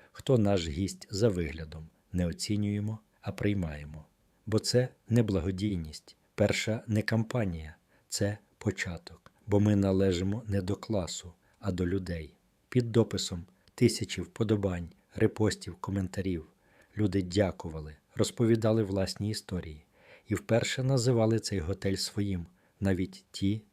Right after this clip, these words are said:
хто там ніколи не зупинявся. Олег Савченко того дня знову зайшов у фоє. Усе так само. Але тепер, коли він наблизився до стійки,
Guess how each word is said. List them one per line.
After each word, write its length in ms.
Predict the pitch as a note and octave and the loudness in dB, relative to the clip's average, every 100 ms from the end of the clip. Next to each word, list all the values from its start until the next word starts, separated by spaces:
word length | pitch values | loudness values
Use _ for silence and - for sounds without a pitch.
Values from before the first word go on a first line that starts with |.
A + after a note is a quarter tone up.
| _ | _
хто 220 | - - | -8 -6
там 180 | - G#2+ | 0 2
ніколи 480 | G#2 A2 - F#2 F2+ | 2 0 -2 0 0
не 140 | F2 | -2
зупинявся. 800 | D#2 D#2+ F2+ F2 E2 D#2+ - E2 _ _ _ _ - - - | -6 -8 -6 -6 -6 -10 -16 -18 _ _ _ _ -20 -20 -2
Олег 260 | G2 G#2+ | 2 2
Савченко 580 | - A#2 G#2+ - A#2 - | 2 -2 -2 -4 -6 -6
того 260 | - G2+ G2 | -4 -2 0
дня 360 | F#2 G2+ G2+ G2 _ _ | 0 -2 -2 -8 _ _
знову 360 | - F2+ A#2 F2 | -2 4 4 2
зайшов 520 | E2 F2 - G2 G2+ | -4 -4 -4 -6 -6
у 20 | |
фоє. 600 | G2+ - F2+ D#2+ E2+ E2 - _ _ _ | -10 -6 -6 -4 -6 -6 -14 _ _ _
Усе 260 | G2+ - G2+ | -8 -4 -4
так 220 | F#2+ - | -4 -8
само. 420 | - E2+ D2 C#2+ _ _ _ - _ | -6 -6 -8 -14 _ _ _ -20 _
Але 200 | F#2 F#2 | 0 0
тепер, 360 | F#2 - F#2 | -2 -2 -2
коли 260 | - F#2+ F#2 | -2 -2 0
він 180 | F2 F2 | 0 -2
наблизився 640 | E2+ F#2+ G#2+ G#2 F#2+ - | -2 0 0 0 -4 -6
до 140 | F2 F2+ | -6 -6
стійки, 640 | - F#2 F2 - F#2+ G2 | -6 -8 -8 -2 -2 -2